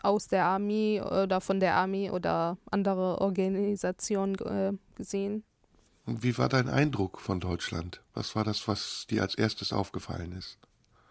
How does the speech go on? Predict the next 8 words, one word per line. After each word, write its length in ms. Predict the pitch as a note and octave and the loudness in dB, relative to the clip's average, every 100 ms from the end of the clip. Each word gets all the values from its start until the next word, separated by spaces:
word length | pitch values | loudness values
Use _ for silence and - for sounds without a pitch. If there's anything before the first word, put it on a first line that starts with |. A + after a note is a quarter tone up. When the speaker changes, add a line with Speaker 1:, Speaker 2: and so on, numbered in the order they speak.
| _ _ - | _ _ 2
Speaker 1:
Äh, 720 | A#3 A3+ A3 G#3+ G#3+ G#3+ G#3+ | 6 6 6 4 4 4 2
dass 180 | G#3 A3 | 0 0
es 160 | A3 - | -2 -2
kalt 300 | A3+ G#3+ - | 0 0 0
ist. 360 | F3+ - - - | -2 -2 8 8
<laughs> 40 | - - - - - _ | 8 4 2 -2 -8 _
Speaker 2:
Hm. 320 | - F2+ E2 E2 F#2 - - | -2 0 -2 -4 -10 -18 -6
Speaker 1:
Ja. 160 | F#3 | -4